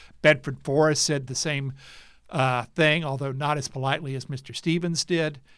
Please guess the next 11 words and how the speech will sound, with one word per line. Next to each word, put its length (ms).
It's, 320
uh, 280
it's, 380
uh, 120
so-, 260
it's 240
something 680
we 140
have 240
to 80
face. 480